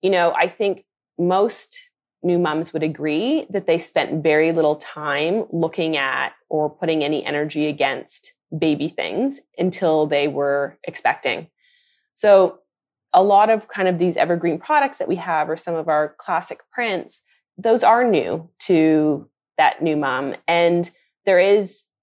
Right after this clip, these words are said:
kind of a timelessness there. We would say, like, kind of a modern timelessness, but, and they don't need to go away with every, every season or every year. We do, however,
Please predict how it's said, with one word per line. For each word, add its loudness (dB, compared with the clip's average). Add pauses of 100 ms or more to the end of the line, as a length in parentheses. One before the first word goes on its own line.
(160)
kind 0
of 2
a 2
timelessness -2
there. 2
We 0
would -2
say, 0
like, -2
kind -10
of -6
a -2
modern -2 (140)
timelessness, -6
but, 2 (480)
and 4 (400)
they 6
don't 4
need 4
to -2
go 2
away -2
with 0
every, -2 (800)
every 0
season -4
or -10
every -6
year. -6 (160)
We 0
do, 0
however, 2